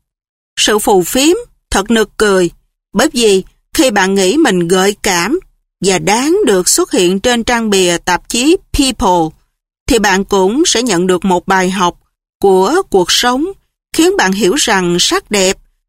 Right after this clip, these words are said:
thật ra là cái đẹp trong con mắt của người ngắm nhìn, và rằng cái đẹp bề ngoài không quan trọng bằng vẻ đẹp bên trong. Cách đây không lâu, tôi gặp một cô bé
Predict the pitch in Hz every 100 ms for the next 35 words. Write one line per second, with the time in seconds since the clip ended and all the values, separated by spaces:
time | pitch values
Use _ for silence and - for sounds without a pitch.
0 | _ - 254 - 302 302 285 190 175 175
1 | 269 349 339 185 180 - 233 240 226 220
2 | 240 226 247 370 - 233 277 196 175 170
3 | 202 320 403 220 185 175 - _ _ _
4 | _ 196 226 208 214 202 196 _ _ _
5 | _ _ 339 381 190 190 202 185 190 190
6 | 190 185 165 _ _ - 269 254 254 277
7 | 285 277 208 175 185 190 185 175 170 -
8 | - 170 185 175 226 277 175 165 - 185
9 | 208 196 208 190 - _ _ _ _ _
10 | _ _ _ _ _ _ _ - 214 247
11 | 208 254 214 220 220 214 208 _ _ _
12 | 269 262 202 185 - 196 190 185 - _
13 | 254 240 233 247